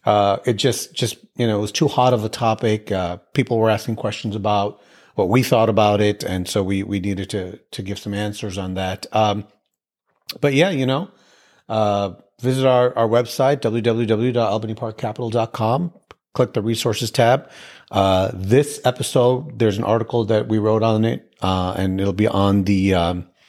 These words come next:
uh, on the website for you to, to look at. And we have a lot of other resources if you're interested in, in real estate in general.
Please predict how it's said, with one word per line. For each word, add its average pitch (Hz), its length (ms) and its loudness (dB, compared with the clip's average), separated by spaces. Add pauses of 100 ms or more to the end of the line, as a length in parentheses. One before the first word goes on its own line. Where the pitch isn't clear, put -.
(480)
uh, 95 220 -2
on 104 160 2
the 98 60 0
website 104 440 2
for - 160 0
you 95 180 2
to, 98 340 -2
to - 180 -2
look 107 240 -2
at. 151 200 2
And 101 200 0
we 101 80 4
have 95 80 2
a 92 40 -2
lot 98 220 4
of 104 60 6
other 101 160 2
resources 104 540 -2
if 120 120 -4
you're 98 80 -4
interested 92 400 -8
in, 92 300 -8 (420)
in 110 180 4
real 98 200 4
estate 98 420 -2
in 95 160 0
general. 95 540 0